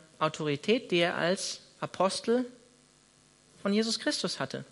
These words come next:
Das ist der gemeinsame, dieses Wir ist der gemeinsame apostolische Anspruch,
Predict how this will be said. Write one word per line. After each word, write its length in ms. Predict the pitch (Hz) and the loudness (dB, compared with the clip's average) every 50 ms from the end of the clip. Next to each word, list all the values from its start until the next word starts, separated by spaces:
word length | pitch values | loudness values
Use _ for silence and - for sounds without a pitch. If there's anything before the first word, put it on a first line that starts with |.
| - - - _ _ _ _ - - - - _ _ - - - _ - - _ - - - - - _ _ _ _ _ - - - | -20 -20 -20 _ _ _ _ -20 -20 -20 -20 _ _ -20 -20 -20 _ -20 -20 _ -20 -20 -20 -20 -20 _ _ _ _ _ -20 -20 -18
Das 80 | - | -16
ist 100 | - - | -6 -4
der 80 | 165 156 | -2 -2
gemeinsame, 720 | 170 170 165 170 190 220 220 226 214 214 208 220 226 220 214 - | 0 2 4 4 4 6 6 6 6 6 4 2 0 -4 -6 -4
dieses 280 | 160 156 151 151 156 | -4 -4 -4 -4 -2
Wir 200 | 151 185 226 247 | 0 2 4 4
ist 160 | 233 226 - | 2 2 0
der 80 | 170 160 | 0 0
gemeinsame 600 | 160 160 151 156 165 196 220 214 214 202 202 202 | 0 2 4 6 6 6 4 4 2 2 2 2
apostolische 680 | 190 170 - 170 156 - - - 190 196 185 - - - | 0 -2 -2 -4 -4 -4 -2 0 0 0 0 0 -2 -4
Anspruch, 540 | - 165 170 175 - - - 165 156 - | -4 -4 -4 -4 -4 -2 -2 -2 -2 -4